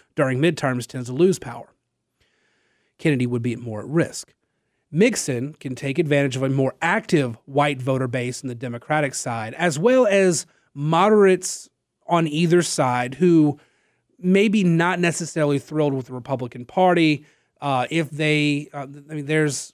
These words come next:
there's always going to be kind of the suburban white vote that's not really a fan of, like, the Trump-style rhetoric that the Republican Party can have at times. They may drift a little toward the Democratic side.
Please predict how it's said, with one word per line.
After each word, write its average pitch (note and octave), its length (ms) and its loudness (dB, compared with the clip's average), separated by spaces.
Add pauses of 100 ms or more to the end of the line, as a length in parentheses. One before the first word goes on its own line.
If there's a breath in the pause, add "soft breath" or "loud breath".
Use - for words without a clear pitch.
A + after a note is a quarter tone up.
(140)
there's D#3 240 0
always F3 460 4
going D#3 180 2
to C#3+ 60 -2
be D3 120 2
kind D3+ 200 -2
of C#3 60 0
the C3+ 80 -4
suburban C#3 640 0
white C3+ 300 -2
vote C#3 240 -2
that's B2 220 -12
not C#3 200 -6
really C#3 220 -2
a B2 60 -6
fan C#3 440 -6
of, B2 140 -6
like, B2+ 380 -4
the C3 280 -4 (460 soft breath)
Trump-style D3 840 -2
rhetoric B2 580 -2
that C3 100 -20
the C3 80 -12
Republican C3 420 -6
Party B2 240 -4
can A#2+ 100 -12
have C3 220 -6
at B2+ 80 -12
times. C3 300 -8
They C3+ 100 -4
may C3+ 200 -4
drift B2 380 -8
a C#3 60 -12
little A#2+ 320 -10
toward A#2+ 300 -12
the A#2 80 -14
Democratic A#2+ 480 -12
side. E3 400 -2